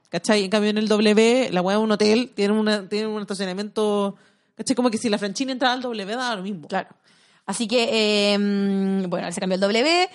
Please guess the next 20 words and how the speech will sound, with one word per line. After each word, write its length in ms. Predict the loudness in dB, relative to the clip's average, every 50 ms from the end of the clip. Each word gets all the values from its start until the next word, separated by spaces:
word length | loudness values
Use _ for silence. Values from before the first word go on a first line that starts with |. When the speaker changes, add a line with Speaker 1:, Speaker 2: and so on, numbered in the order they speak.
| -12 -20 -20 -20 _
Speaker 2:
y 340 | _ -2 0 2 0 0 0 0
cuan-, 180 | -2 -2 0 0
lo 100 | 0 0
llaman 280 | 2 2 2 2 2 2
en 60 | 2
la 80 | 2
madrugada 400 | 2 2 2 2 2 2 4 2 2
y 40 | 2
le 60 | 0
dice 200 | -2 -2 -2 -2
a 40 | -2
la 80 | 0
vecina 360 | 0 0 -2 -2 0 -2 0
como, 220 | 0 0 0 0 2
"Weón, 180 | 2 0 0 0
se 120 | -2 -4
está 100 | -6 -6
quemando 280 | -4 -4 -2 -2 -4 -4
tu 80 | -8
casa". 240 | -10 -14 -16 -18 -20